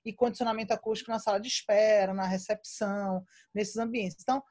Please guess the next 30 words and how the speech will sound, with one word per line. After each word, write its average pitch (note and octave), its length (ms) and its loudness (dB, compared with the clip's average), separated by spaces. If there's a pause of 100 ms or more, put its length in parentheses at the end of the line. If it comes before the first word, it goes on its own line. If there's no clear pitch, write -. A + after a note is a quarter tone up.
(380)
tá B3+ 220 8
crescendo C4 360 2
muito. A3+ 180 -2
A C4+ 60 4
gente C#4 240 -2
tem, D4 420 2
ah, G#3+ 380 4
muitos C4 340 -4
cursos C4+ 380 -2
na A3+ 80 6
Audi, G#3+ 240 4
a A#3+ 40 -4
gente A#3 140 -6
ministra A3 400 -4
mais G#3+ 200 0
de G#3+ 80 -6
vinte B3 260 -4
temas A3 240 -2
de G#3+ 80 -8
cursos G#3 380 -6
diferentes, G3 480 -4
porque A#3+ 100 -10
temos B3+ 200 -6
quatro C4 220 4
professores G#3+ 460 -4
na F#3+ 80 -2
empresa, F#3 340 -4
não F#3+ 120 -4
apenas F#3 400 -6
eu. F3+ 200 -6